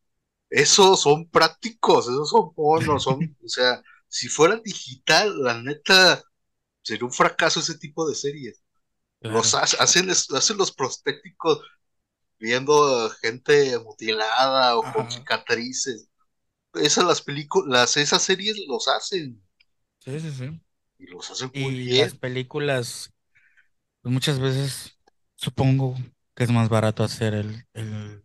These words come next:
Speaker 2: el C G I, pero, pero no es lo mejor. <laughs>
Speaker 1: Ah, no es lo mejor. Bueno, ya, a-, ahora nos falta decir,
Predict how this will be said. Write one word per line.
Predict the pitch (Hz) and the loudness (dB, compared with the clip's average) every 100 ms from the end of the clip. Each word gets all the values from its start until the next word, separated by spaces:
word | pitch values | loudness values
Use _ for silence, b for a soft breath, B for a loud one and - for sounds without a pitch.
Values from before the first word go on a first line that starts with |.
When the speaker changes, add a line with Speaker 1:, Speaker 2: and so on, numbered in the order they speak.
| - | -16
Speaker 2:
el | 113 110 | -16 -14
C | - - | -14 -8
G | 117 113 110 107 110 | -6 -4 -4 -6 -8
I, | 117 | -8
pero, | 110 107 107 101 _ _ _ _ | -8 -6 -6 -10 _ _ _ _
pero | 135 143 | 0 4
no | 160 | 4
es | |
lo | 123 | 2
mejor. | 113 - 101 - 170 | -2 -4 -10 -4 0
<laughs> | - 127 _ | 0 -4 _
Speaker 1:
Ah, | 95 95 | -4 -4
no | 107 | -4
es | |
lo | 113 | -8
mejor. | 107 - 82 - _ _ | -12 -18 -18 -20 _ _
Bueno, | 147 175 127 | 0 2 2
ya, | 143 170 | 2 2
a-, | 165 - _ _ _ _ _ - 123 127 143 | 0 -4 _ _ _ _ _ -12 -6 -4 2
ahora | 151 180 190 | 4 4 4
nos | 147 - | 2 0
falta | - 160 180 - 185 185 175 | 2 2 2 -2 2 2 2
decir, | - 135 170 | 0 0 -2